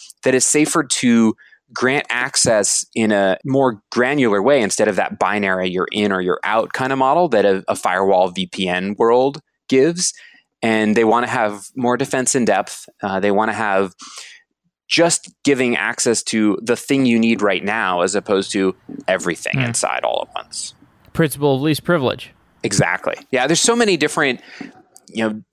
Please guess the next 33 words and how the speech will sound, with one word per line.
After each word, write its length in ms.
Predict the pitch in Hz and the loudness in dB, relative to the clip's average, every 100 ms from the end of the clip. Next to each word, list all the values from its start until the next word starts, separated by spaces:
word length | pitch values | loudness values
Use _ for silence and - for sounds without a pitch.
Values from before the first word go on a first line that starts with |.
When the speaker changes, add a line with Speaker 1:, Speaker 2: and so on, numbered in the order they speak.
| 127 | -2
Speaker 1:
jargony 460 | 143 127 139 123 104 | 2 2 2 -2 0
phrases 460 | 123 117 113 104 | 0 0 2 0
around 200 | 98 92 | 0 -4
zero 220 | 95 107 | 0 0
trust 240 | 101 98 - | 0 -4 -2
networking, 600 | 156 139 127 139 117 95 | 0 0 0 0 0 -2
least 240 | 101 - | -4 -4
privilege, 460 | - 147 131 123 104 | -4 0 2 2 0
role-based. 360 | 117 127 117 - | 0 0 0 0
I, 100 | 131 - - | -2 -4 -6
they, 140 | - - | -2 -2
they 140 | 139 160 | 0 2
all 240 | 170 226 | 4 4
kinda 400 | - - 185 185 | 2 -4 0 0
boil 280 | 135 135 123 | 2 2 2
down 340 | 110 120 127 | 2 -2 -2
to 360 | 110 - 110 107 | -4 -2 0 0
this 220 | 98 110 | 0 0
same 420 | - - 110 101 95 | 0 0 -2 -2 0
model, 420 | 107 143 80 87 | 0 2 0 -2
which 160 | 95 | -2
is 140 | 104 95 - - - | -2 -4 -12 -20 -10
I'm 200 | 120 139 | -4 -2
going 300 | 160 156 147 120 | 0 0 0 -2
to 200 | 131 117 | -4 -2
give 300 | 131 147 131 | 2 2 2
you 320 | 127 113 107 - _ | 2 2 0 -6 _
just 340 | 131 196 202 - | -2 0 0 -2
the 80 | 226 | -2
trust 380 | - 170 - | 0 -2 -2
that 140 | - 143 | -6 -2
you 100 | 135 | -2
can 220 | 135 | -2